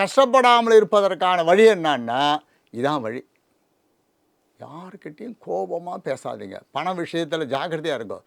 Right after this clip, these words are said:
குடுக்கல் வாங்கல ஜாக்கிரதையா இருங்கோ. பணம் கொடுக்குறோம், வாங்குறோம், உஷார். தனஸ்தானத்தை வேற, வாக்குவாதம் வேண்டாம், தேவையில்லாத வாக்குவாதம்.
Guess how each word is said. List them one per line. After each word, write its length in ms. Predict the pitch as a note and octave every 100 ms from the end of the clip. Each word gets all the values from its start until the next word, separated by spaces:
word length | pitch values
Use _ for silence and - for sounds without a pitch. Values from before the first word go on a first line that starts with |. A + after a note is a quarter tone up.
| _ _ -
குடுக்கல் 340 | A3 A#3 A3
வாங்கல 320 | F#3+ F#3+ G3+ G3 D#3
ஜாக்கிரதையா 400 | F#3 G#3 F3 D#3
இருங்கோ. 180 | A#2+ F#2 - _ _ -
பணம் 220 | E3+ F#3+
கொடுக்குறோம், 420 | G3+ A3+ C4+ D4 G#3+
வாங்குறோம், 360 | G3+ F3 A#2 E2+ _ _ F#3
உஷார். 380 | - F3+ G#2 - _ _ _ _ _ _ _ _ B2+
தனஸ்தானத்தை 600 | G3+ C#4+ - B3 A3 E3+ D3+
வேற, 120 | A#2 G#2 D#3+
வாக்குவாதம் 640 | B3 - C4 A3 F#3+ E3
வேண்டாம், 320 | E3 D3 G#2+ - _ _ _ _ _ _ B3+
தேவையில்லாத 760 | C#4 D#4 D#4 C#4+ C#4+ D#4 D#4 C#4
வாக்குவாதம். 580 | C4 B3+ A3+ F3 A2+